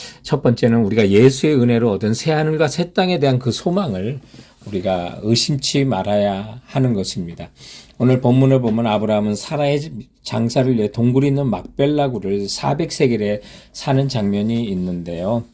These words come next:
어, 소알의 아들 에불론이 그 당시 그 막벨라 굴과 밭의 소유주였는데,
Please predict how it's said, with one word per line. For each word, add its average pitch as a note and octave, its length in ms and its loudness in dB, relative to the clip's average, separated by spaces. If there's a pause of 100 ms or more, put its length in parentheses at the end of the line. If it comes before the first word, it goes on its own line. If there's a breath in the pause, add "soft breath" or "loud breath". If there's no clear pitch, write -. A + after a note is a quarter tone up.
(560 loud breath)
어, F#2+ 560 -4
소알의 D#3 540 2
아들 A#2+ 360 2
에불론이 A2 840 -2
그 C3 100 -2
당시 G2+ 720 0
그 - 140 -6
막벨라 B2 1040 0
굴과 G#2+ 440 -2
밭의 - 320 -12
소유주였는데, A#2+ 1200 -2